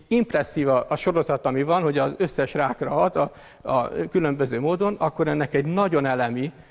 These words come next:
legalapvetőbb hatásának kell lenni. Amikor,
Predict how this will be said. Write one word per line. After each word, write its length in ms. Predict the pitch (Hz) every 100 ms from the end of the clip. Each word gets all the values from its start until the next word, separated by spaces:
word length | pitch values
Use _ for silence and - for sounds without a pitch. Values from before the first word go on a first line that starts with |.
| _ -
legalapvetőbb 1080 | 165 180 143 139 131 - 156 151 131 135
hatásának 680 | - 160 143 131 135 131 127
kell 220 | - 131
lenni. 360 | 127 170 185 214 - - - - _
Amikor, 640 | 190 226 214 202 196 -